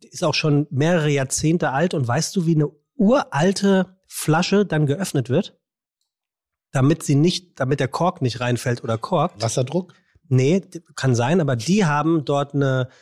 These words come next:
Speaker 1: eine, eine Klammer genommen, bisschen wie die Klammer, die neben dir steht, Tim.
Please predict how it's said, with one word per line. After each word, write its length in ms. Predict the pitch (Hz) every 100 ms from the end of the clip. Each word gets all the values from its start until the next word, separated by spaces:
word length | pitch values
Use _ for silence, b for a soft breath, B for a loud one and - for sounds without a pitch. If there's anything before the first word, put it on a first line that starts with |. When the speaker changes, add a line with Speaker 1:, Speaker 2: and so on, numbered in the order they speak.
| b
Speaker 1:
eine, 360 | 127 123 117 113 b b b
eine 100 | 131
Klammer 340 | - 180 233
genommen, 460 | 147 131 156 214 -
bisschen 320 | 214 262 240
wie 40 |
die 100 | 196
Klammer, 280 | - 175 208
die 120 | 196 175
neben 260 | 196 208
dir 140 | 143 120
steht, 260 | - 113 135
Tim. 260 | 165 196